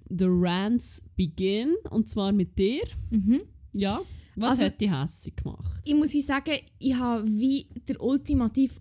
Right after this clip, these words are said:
Speaker 2: Wack im Kopf gehabt. Und ich weiss noch, ich war im Tram gsi. Stimmt nicht, ich bin im Piri gehockt.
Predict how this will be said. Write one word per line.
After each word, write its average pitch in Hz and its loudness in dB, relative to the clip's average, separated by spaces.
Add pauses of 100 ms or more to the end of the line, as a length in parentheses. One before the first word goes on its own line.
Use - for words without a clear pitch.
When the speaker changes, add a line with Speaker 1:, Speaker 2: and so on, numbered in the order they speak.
Speaker 2:
Wack 220 0 (300)
im 240 4
Kopf 233 0
gehabt. 233 -2 (380)
Und 226 6
ich 240 2
weiss 247 2
noch, 262 0
ich 254 0
war 214 0
im 208 4
Tram 220 0
gsi. 285 2 (1160)
Stimmt 233 4
nicht, 254 2
ich 214 0
bin 202 4
im 202 0
Piri 226 0
gehockt. - -6